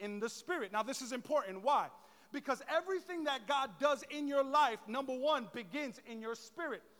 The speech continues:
Because Jesus Christ has, the Bible says that the spirit of his son, Jesus, has been placed in you. Therefore, we have the ability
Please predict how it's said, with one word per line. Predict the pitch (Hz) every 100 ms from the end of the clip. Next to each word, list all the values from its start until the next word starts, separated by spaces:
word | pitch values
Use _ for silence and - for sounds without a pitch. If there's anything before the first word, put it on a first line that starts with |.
| - _ _
Because | 285 - 254 170
Jesus | 302 349 311 330
Christ | - 233 254 247
has, | 240 214
the | 202
Bible | 196 269 311
says | 262 233
that | 233 233
the | 233 214 202
spirit | - 285 311 320
of | 277
his | 226
son, | - 302 247
Jesus, | 156 294 - 175 220 - - -
has | 220 214
been | 226
placed | 214 240 233 - - _
in | 330 349
you. | 262 190 208 - - 170
Therefore, | 269 294 277 294 262
we | 277
have | 254 254 240
the | 247
ability | 233 156 311 339 240 208